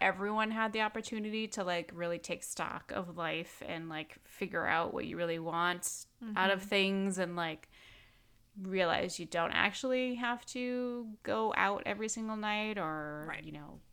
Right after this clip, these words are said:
Speaker 1: whatever it is you blow your money on, <laughs> basically.
Speaker 2: Right.
Speaker 1: Um, so I am, like, here for that pause situation.
Speaker 2: Right.
Speaker 1: Um,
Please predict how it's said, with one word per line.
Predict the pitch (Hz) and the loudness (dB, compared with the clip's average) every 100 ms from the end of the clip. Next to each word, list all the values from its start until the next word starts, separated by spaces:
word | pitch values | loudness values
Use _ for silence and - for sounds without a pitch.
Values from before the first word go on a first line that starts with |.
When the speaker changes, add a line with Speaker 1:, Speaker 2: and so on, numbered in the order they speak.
| - _ - - - | -20 _ -20 -20 2
Speaker 1:
whatever | 208 214 196 190 | 8 8 8 8
it | |
is | 185 190 180 | 6 4 2
you | |
blow | 160 175 | 2 2
your | 175 170 | 2 2
money | 170 170 | 0 2
on, | 175 254 | 6 6
<laughs> | |
basically. | 233 220 - - 208 190 - 208 | 8 6 2 2 2 2 -2 -8
Speaker 2:
Right. | 190 170 165 - 175 | -6 -4 -8 -4 2
Speaker 1:
Um, | 175 170 165 160 165 160 151 _ _ _ _ _ _ - 190 | 4 4 4 0 -4 -10 -14 _ _ _ _ _ _ -16 -6
so | - 208 | 4 8
I | 180 | 8
am, | 190 214 196 175 170 - - _ _ - | 8 4 0 -4 -6 -12 -20 _ _ -10
like, | 196 180 165 - - _ _ _ | -2 -2 -2 -10 -20 _ _ _
here | - - 196 196 | -12 -2 2 2
for | 208 240 | 2 4
that | 202 - - | 4 4 2
pause | 185 175 208 226 | 4 6 6 2
situation. | - 294 311 302 320 320 339 370 370 - 294 | -2 -2 -2 -2 -2 -2 -2 -4 -10 -20 -12
Speaker 2:
Right. | 220 170 170 _ _ _ _ _ | -10 -8 -12 _ _ _ _ _
Speaker 1:
Um, | 185 185 180 180 175 175 170 170 170 165 165 165 165 160 160 165 | -2 2 4 4 4 4 4 0 -4 -6 -6 -6 -8 -8 -8 -10